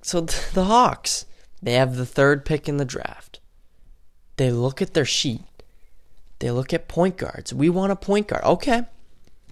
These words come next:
You see Doncic and Trae Young, and you're telling me you're not only gonna, you're not only gonna take Trae Young, you're gonna trade down with, with Dallas. So you can,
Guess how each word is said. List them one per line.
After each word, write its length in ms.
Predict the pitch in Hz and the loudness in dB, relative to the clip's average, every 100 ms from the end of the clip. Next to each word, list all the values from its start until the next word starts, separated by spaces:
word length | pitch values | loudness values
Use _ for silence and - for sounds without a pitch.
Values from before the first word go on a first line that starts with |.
| - - - - - | -20 -20 -20 -20 -12
You 140 | 143 160 | -8 -4
see 300 | - 185 139 | -4 -4 2
Doncic 560 | 226 139 160 - 170 143 | 4 4 2 0 0 0
and 100 | 120 | 0
Trae 380 | - 135 131 | 2 4 4
Young, 240 | 110 - - - - | 2 -4 -12 -14 -4
and 160 | 139 139 | 2 2
you're 100 | 151 | 4
telling 420 | - 175 175 156 | 4 4 4 2
me 240 | 110 110 - - - _ - - _ _ - _ _ - - | -2 -4 -12 -20 -20 _ -20 -20 _ _ -20 _ _ -14 0
you're 260 | 139 - - | 0 0 0
not 240 | 135 156 | 4 6
only 280 | 233 254 254 | 6 6 6
gonna, 320 | 180 147 104 - - - - - - - - | 4 4 0 -4 -20 -20 -20 -20 -20 -14 -4
you're 140 | 131 | 0
not 140 | 147 | 2
only 200 | 202 214 185 | 2 2 2
gonna 140 | 160 | 0
take 440 | - - 165 170 | 6 8 8 0
Trae 320 | - - 160 143 | -2 0 2 2
Young, 280 | 135 107 - - | 0 -4 -10 -8
you're 120 | 135 | -4
gonna 140 | 165 196 | -2 -2
trade 680 | - - - 180 175 127 120 - - | -2 -2 0 2 2 0 -8 -2 6
down 540 | 135 131 123 - 143 - - | 6 6 0 -4 -12 -20 -8
with, 340 | - 131 - - - - - - - - - | -4 -2 -2 -6 -14 -20 -20 -20 -20 -16 0
with 240 | 143 - | 0 2
Dallas. 640 | - 151 131 - - - - - - - - - - - | 6 8 6 2 -4 -6 -6 -16 -20 -20 -20 -20 -20 -12
So 180 | - 151 | -4 0
you 160 | 143 156 | 2 0
can, 320 | - 196 | 0 0